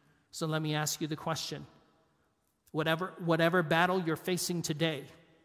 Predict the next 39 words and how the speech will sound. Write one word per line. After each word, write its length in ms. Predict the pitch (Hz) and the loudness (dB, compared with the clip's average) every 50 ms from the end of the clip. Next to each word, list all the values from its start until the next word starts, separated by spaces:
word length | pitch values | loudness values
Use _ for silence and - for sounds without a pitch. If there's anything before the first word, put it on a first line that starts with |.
| _ _ _ _ _ _ _ _ _ _ _ _ _ _ _ _ _ _ _ _ _ | _ _ _ _ _ _ _ _ _ _ _ _ _ _ _ _ _ _ _ _ _
how 240 | - - 202 220 | -4 -2 0 4
would 160 | 240 226 185 196 | 4 4 4 4
that 180 | 208 208 175 | 2 2 4
battle 260 | 156 175 180 175 175 | 4 4 4 4 2
change 400 | 165 - - 175 180 190 190 175 | 0 -2 -2 -2 -2 0 0 0
if 140 | 165 160 - | -2 -2 -2
you 120 | 170 165 165 | -2 -2 -2
knew 260 | 143 151 156 175 185 | 0 -2 0 0 0
that 180 | 160 165 151 - | -2 -2 -2 -2
the 100 | 156 147 | -2 -2
entire 460 | 143 147 143 - 165 160 165 170 160 | -2 -2 -2 -2 -2 -2 -2 -2 -4
battle 360 | 147 156 151 160 175 190 185 | -4 -4 -4 -4 -4 -4 -4
was 220 | 170 147 139 127 147 | -4 -6 -6 -4 -4
already 380 | 143 147 147 147 147 147 147 | -6 -6 -6 -6 -4 -6 -6
the 100 | 135 139 | -6 -6
Lord's? 500 | 131 131 127 123 117 120 - - - - - _ _ _ _ _ _ _ _ _ _ _ _ _ _ _ _ _ _ _ _ _ _ | -8 -8 -10 -12 -12 -10 -10 -10 -10 -10 -12 _ _ _ _ _ _ _ _ _ _ _ _ _ _ _ _ _ _ _ _ _ _
How 160 | - - 170 | -4 -4 -2
would 120 | 175 180 170 | -2 0 -2
that 180 | 175 190 190 | -2 -2 0
battle 240 | 170 175 180 185 190 | -2 0 0 -2 -2
change 340 | 190 - 220 202 185 165 151 | -4 -4 -2 -2 0 0 -2
if 120 | 143 139 | -2 -4
you 120 | 160 165 165 | -4 -4 -4
knew 280 | 170 170 185 202 185 156 | -2 -2 -2 -2 -2 -2
that 140 | 151 147 | -4 -4
the 80 | - 156 | -2 -4
Lord 300 | 143 147 151 160 165 165 | -4 -2 -2 -2 -2 -2
was 140 | 160 147 139 | -4 -4 -4
going 260 | 151 156 151 151 151 | -2 -2 -2 -2 -2
ahead 240 | 139 - - 170 165 | -4 -6 -4 -4 -4
of 80 | 175 | -4
you 180 | 180 180 185 175 | -4 -4 -4 -2
and 100 | 147 147 | -2 -2
working 300 | 143 147 143 - 170 156 | -2 -4 -4 -4 -4 -4
around 460 | 151 151 151 156 156 160 170 165 156 147 | -4 -4 -4 -4 -4 -2 -4 -4 -4 -4
you 60 | 135 | -6
and 120 | 131 135 127 | -6 -6 -4
doing 280 | 147 147 147 151 151 | -2 0 0 0 0
things 540 | 143 - 165 156 151 147 143 135 - - - | -2 -2 -2 -2 -2 -4 -4 -6 -6 -8 -10